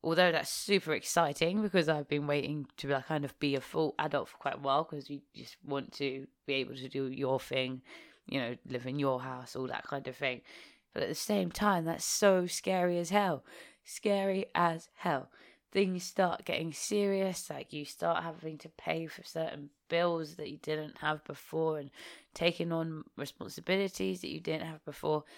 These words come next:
And adulting is so hard, especially when you're becoming an adult and seeing <laughs> your, your future. You're just like, "Oh, wow, okay,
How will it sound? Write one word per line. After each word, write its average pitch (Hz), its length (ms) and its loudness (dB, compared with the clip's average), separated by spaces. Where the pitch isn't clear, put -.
And 170 220 0
adulting 208 480 0
is 190 140 0
so 196 280 2
hard, 190 280 4
especially 190 440 -2
when 180 140 -2
you're 170 140 -2
becoming 160 580 -2
an 147 100 -4
adult 147 360 0
and 143 160 -8
seeing 143 420 -2
<laughs> 139 80 0
your, 143 280 2
your 151 220 4
future. - 520 0
You're 151 220 4
just 151 280 -4
like, 139 240 4
"Oh, 156 180 2
wow, 147 400 2
okay, 135 400 -8